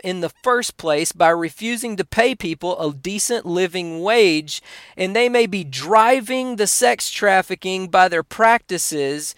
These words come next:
by trying to be the best bang for their buck and beat out their competition,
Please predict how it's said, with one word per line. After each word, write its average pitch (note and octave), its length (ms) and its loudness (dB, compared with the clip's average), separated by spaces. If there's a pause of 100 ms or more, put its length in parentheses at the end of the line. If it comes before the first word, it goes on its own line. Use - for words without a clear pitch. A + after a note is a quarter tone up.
(260)
by E3+ 140 6
trying G#3+ 500 0
to F3+ 80 -2
be F3 420 -2 (360)
the D#3 200 0
best E3+ 580 2
bang F#3+ 320 2
for F#3 180 -4
their F3 160 0
buck F3 400 2
and C#3 140 -6
beat F3+ 180 -4
out F#3+ 220 2
their E3 140 -4
competition, E3 920 -4